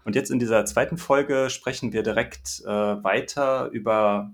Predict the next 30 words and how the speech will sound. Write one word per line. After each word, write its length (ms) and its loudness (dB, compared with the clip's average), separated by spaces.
erweiterte 560 -2
oder 200 -4
tiefgreifende, 680 -2
fortgeschrittene 640 -4
Themen 320 -2
über 200 -6
das 140 -12
Thema 240 -4
Privacy 520 -2
und 100 -4
Bitcoin. 500 -2
Und, 560 0
äh, 60 -2
um 300 2
das 180 -2
zu 120 -14
komplementieren, 1040 0
äh, 260 2
muss 200 -2
der 100 -2
Jan 160 0
Paul 160 2
mir 100 0
noch 80 0
mal 80 -2
ganz 220 0
kurz 180 -6
die 100 -8
Bit-Blockzeit 680 -6
sagen. 300 -6